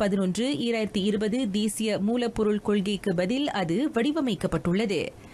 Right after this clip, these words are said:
நீடித்த வளர்ச்சி காணும் அதே வேளையில் போட்டியாற்றலுடனும்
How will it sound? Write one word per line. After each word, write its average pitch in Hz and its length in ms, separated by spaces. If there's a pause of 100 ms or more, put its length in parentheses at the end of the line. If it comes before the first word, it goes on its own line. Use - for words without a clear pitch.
(340)
நீடித்த 285 540
வளர்ச்சி 226 400
காணும் 208 380
அதே 220 160 (100)
வேளையில் 180 480 (160)
போட்டியாற்றலுடனும் 214 1040